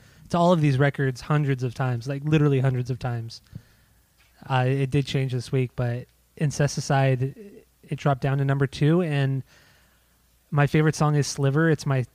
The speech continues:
second favorite Nirvana song. Um, I love it, uh, but like you said, it, it's a little bit disjointed because, you know, all the songs were recorded in different areas at different times by,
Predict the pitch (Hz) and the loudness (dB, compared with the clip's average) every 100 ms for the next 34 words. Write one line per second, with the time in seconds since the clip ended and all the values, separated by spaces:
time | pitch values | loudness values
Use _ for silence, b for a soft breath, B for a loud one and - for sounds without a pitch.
0 | - - 151 139 139 - 143 143 131 127 | -14 -4 -2 -2 -4 0 0 2 0 -2
1 | 123 127 - 135 131 135 123 B B - | 0 -2 -2 -2 -2 -2 -6 B B -10
2 | 147 120 117 113 117 _ _ _ _ - | -6 -6 -8 -12 -16 _ _ _ _ -20
3 | _ _ - 139 135 143 139 - 147 147 | _ _ -4 2 4 4 2 -2 -8 -2
4 | 131 127 139 147 143 156 - 151 143 143 | 0 0 0 0 0 -2 0 0 2 0
5 | 151 151 - 143 151 151 151 139 - - | 0 -2 -2 2 2 2 2 0 -2 -4
6 | 123 139 143 127 - 131 123 117 b b | -2 -2 -2 -4 -2 -2 -2 -6 b b
7 | b b b - 160 139 131 - 160 147 | b b b -6 0 2 0 -4 -6 0
8 | 151 151 - 147 143 147 131 127 147 139 | 0 2 2 2 2 0 -2 -2 0 2
9 | 139 131 120 127 - 135 127 127 131 135 | 2 0 -2 -4 -4 -4 -4 -4 -2 0
10 | 135 131 120 131 139 127 131 131 135 131 | 0 -2 -4 -4 -6 -8 -4 -2 -2 -2
11 | 127 127 | -4 -6